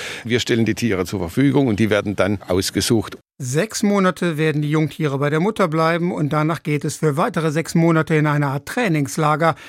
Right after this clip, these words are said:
Speaker 2: denn der junge Luchs muss auf die Freiheit intensiv vorbereitet werden. Im Karlsruher Oberwald entsteht deshalb ein fünftausend Quadratmeter großes Freigehege. Sehr abgelegen, denn für die Tiere ist es lebenswichtig, scheu zu bleiben,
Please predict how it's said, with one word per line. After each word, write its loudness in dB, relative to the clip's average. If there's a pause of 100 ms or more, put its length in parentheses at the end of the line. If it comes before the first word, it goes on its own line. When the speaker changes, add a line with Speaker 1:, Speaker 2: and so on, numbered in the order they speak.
(180)
Speaker 2:
denn 4
der 2
junge 2
Luchs -2 (120)
muss 0
auf -4
die -4
Freiheit -4
intensiv 0
vorbereitet 0
werden. 2 (280)
Im 0
Karlsruher -2
Oberwald 2
entsteht -2
deshalb -2
ein 0
fünftausend -2
Quadratmeter -2
großes -2
Freigehege. 0 (300)
Sehr -6
abgelegen, -4 (260)
denn 0
für -4
die -4
Tiere 2
ist -4
es -4
lebenswichtig, 0
scheu 0
zu -4
bleiben, 2